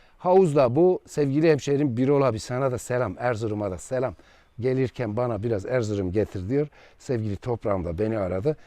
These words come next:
Ben tam video çekiyordum. Ona da konum atacağım. Ve arkadaşlar evimiz bu. Yani bunun hepsi değil. Aha, bu ev dört milyon Türk lirası. Daha önce fiyatı daha uygundu. Ondan sonra denize de iki kilometre.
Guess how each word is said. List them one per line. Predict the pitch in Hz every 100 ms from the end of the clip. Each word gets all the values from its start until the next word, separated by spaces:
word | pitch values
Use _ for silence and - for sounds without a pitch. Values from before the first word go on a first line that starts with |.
| - _
Ben | 135 117
tam | 127 107
video | 113 123 113
çekiyordum. | - 95 - 127 135 147 -
Ona | 123 131 123
da | 131
konum | - 135 127
atacağım. | 113 98 90 95 98 - - - -
Ve | 208
arkadaşlar | 165 165 127 196 196 -
evimiz | 202 190 160 143 139 123 135 - -
bu. | 135 180 175 160 196 - - - - -
Yani | 147 160 165 170 160 - -
bunun | 117 127 160
hepsi | 165 180 - 139
değil. | 156 135 80 - - - -
Aha, | 139 160 143
bu | 117 123 202
ev | - 98 - - -
dört | 165 127
milyon | 107 123 165
Türk | 147 135
lirası. | 107 87 - 185 - - _ 143
Daha | 156
önce | 131
fiyatı | - 139 - 104
daha | 151
uygundu. | 160 151 151 151 170 156 - - - -
Ondan | 135 139 123
sonra | - 107 107
denize | 147 98 151
de |
iki | 131 -
kilometre. | - 110 85 78 -